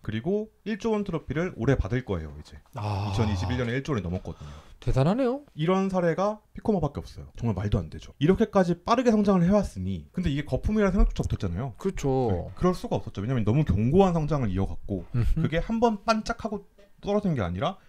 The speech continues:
Speaker 1: 그냥 계속 증가해 왔으니까.
Speaker 2: 근데 이런 종류의 성장이 분명히 코로나 이 팬데믹의 영향도 있었을 것이다라고 보시는 거군요.
Speaker 1: 네. 많은 전문가들이 그렇게 추정을 하고 있습니다. 왜냐하면
Speaker 2: 음.
Speaker 1: 다른 이유를 찾기가 어려울 만큼 큰 사태였기 때문에, 다른 예시가 될 만큼.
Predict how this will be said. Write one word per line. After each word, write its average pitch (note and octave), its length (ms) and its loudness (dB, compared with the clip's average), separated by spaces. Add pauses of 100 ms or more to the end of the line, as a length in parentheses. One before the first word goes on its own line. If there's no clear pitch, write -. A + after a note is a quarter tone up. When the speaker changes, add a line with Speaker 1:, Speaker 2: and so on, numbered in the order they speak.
(100)
Speaker 1:
그냥 A2 140 -8
계속 G#2+ 540 0
증가해 G2 300 -4
왔으니까. D#2 380 -12
Speaker 2:
근데 F3 140 6
이런 G#3 220 6
종류의 G3+ 260 4
성장이 G#3 580 2
분명히 D#3+ 420 0
코로나 G3 520 2
이 C3+ 80 0
팬데믹의 A3 520 2
영향도 D3 280 2
있었을 D3 320 0
것이다라고 C#3 560 0
보시는 A2 280 -8
거군요. F#2 400 -6 (200)
Speaker 1:
네. E2 240 0 (220)
많은 E3 240 6
전문가들이 C#3 520 0
그렇게 A2 220 2
추정을 F3 340 2
하고 E3+ 200 4
있습니다. D#2+ 340 -2
왜냐하면 G#2 460 0
Speaker 2:
음. - 40 -14 (380)
Speaker 1:
다른 F#3+ 360 6
이유를 C3 440 2 (120)
찾기가 D3 500 -2
어려울 B2 280 6
만큼 B2+ 420 2
큰 F#3 880 0 (180)
사태였기 - 460 0
때문에, D#2+ 460 -6 (460)
다른 C3+ 280 4
예시가 G#2+ 300 2
될 G2+ 180 2
만큼. G2+ 400 -4